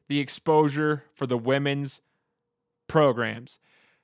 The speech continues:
Our soccer team, for crying out loud, is always killing it in the Olympics and in the Women's World Cup. But why don't we hear about them as much?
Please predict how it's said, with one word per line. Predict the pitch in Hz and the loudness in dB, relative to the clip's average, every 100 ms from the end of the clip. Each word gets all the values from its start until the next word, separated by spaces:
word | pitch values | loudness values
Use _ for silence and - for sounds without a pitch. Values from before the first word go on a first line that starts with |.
| _ - | _ 4
Our | 190 226 | 6 6
soccer | - - 208 226 196 165 | 2 2 4 4 2 0
team, | - 147 120 110 - | 0 -2 -2 -4 -6
for | - | -4
crying | 147 160 147 135 | 0 2 2 2
out | 123 123 | 2 2
loud, | 123 117 113 - _ _ - | 2 2 0 -6 _ _ -4
is | 151 139 - _ | -2 -2 -8 _
always | 180 208 226 214 170 139 127 - - _ _ - | 0 4 6 6 6 4 2 -6 -16 _ _ -14
killing | - 208 196 156 | 0 2 2 -2
it | 120 113 - _ - | -2 -4 -8 _ -8
in | 139 131 | -4 -2
the | 113 113 | -2 -4
Olympics | 127 170 208 247 233 - - | -2 -2 0 -4 -6 -12 -6
and | 127 | -4
in | 127 | -2
the | 120 | -2
Women's | 127 208 208 | 0 0 -2
World | 139 175 175 156 | -2 2 2 2
Cup. | 175 135 - _ - - | 0 0 -2 _ -20 -8
But | 131 | -8
why | 120 135 202 | -2 0 2
don't | 254 254 | 0 0
we | 202 196 | -2 -8
hear | 156 - 208 202 | -8 -10 -4 -2
about | 165 139 135 - | 2 2 2 -2
them | 127 | -2
as | 120 113 | -2 -4
much? | - 113 - - - | -6 -14 -14 -16 -18